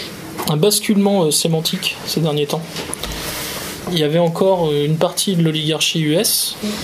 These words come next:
l'oligarchie états-unienne, qui parlait de New World Order, nouvel ordre mondial, bon, le terme classique.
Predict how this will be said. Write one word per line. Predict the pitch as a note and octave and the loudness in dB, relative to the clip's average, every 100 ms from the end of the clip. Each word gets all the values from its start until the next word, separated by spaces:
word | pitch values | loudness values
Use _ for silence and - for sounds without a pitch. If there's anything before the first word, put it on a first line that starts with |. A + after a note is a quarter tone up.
| - - - F3 | -6 -8 -4 -2
l'oligarchie | D3 D#3 D3+ - | 0 0 0 0
états-unienne, | E3 D3+ D#3 G3+ G#3 | 0 2 2 2 2
qui | G#3 | 2
parlait | E3 D#3 | 0 2
de | D#3+ | 2
New | D#3 F#3 | 4 4
World | F#3+ E3 - | 4 2 4
Order, | F3 E3 D3 D3+ - - - - - - - - | 4 4 2 -2 -10 -14 -12 -12 -12 -10 -10 -4
nouvel | C#3+ C#3+ | 0 2
ordre | D3 | 2
mondial, | D3 D#3+ D3 D3 | 2 2 2 0
bon, | C3+ B2 | 0 0
le | A#2+ A#2 - | 0 -4 -4
terme | - C#3+ | -4 -4
classique. | C#3+ D3+ G#3 G#3+ | -2 0 0 -2